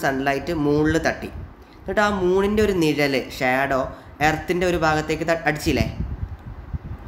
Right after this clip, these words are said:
അടിച്ചില്ലേ? അപ്പോൾ ആ ഭാഗത്തുള്ള, എർത്തിൻ്റെ ആ ഭാഗത്ത് ആൾക്കാരുണ്ടാവില്ലേ? അവർക്ക് എന്താ കാണാൻ പറ്റും? സണ്ണിനെ കാണാൻ പറ്റുമോ? പറ്റൂല. അവർക്ക് എന്താ കാണുക? ഈ മൂൺ ഇങ്ങനെ, മൂണിൻ്റെ ആ back സൈഡാണ് കാണുക.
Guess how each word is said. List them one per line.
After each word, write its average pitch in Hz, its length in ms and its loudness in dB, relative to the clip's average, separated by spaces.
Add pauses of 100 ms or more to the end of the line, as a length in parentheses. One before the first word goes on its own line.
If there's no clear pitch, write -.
അടിച്ചില്ലേ? 160 320 2 (340)
അപ്പോൾ 196 200 2
ആ - 20 4 (160)
ഭാഗത്തുള്ള, 175 460 0 (200)
എർത്തിൻ്റെ 185 320 0
ആ - 100 2
ഭാഗത്ത് 175 260 2
ആൾക്കാരുണ്ടാവില്ലേ? 165 680 0 (420)
അവർക്ക് 180 260 2
എന്താ 175 220 2
കാണാൻ 151 220 4
പറ്റും? 151 220 -6
സണ്ണിനെ 165 300 2
കാണാൻ 165 240 2
പറ്റുമോ? 113 220 -2 (440)
പറ്റൂല. 147 380 0
അവർക്ക് 147 240 -2
എന്താ 156 200 0
കാണുക? 147 220 4 (480)
ഈ - 20 4 (120)
മൂൺ 185 400 2
ഇങ്ങനെ, 180 200 0 (380)
മൂണിൻ്റെ 190 480 2
ആ 190 40 6 (460)
back 143 280 2
സൈഡാണ് 160 340 2
കാണുക. 107 240 0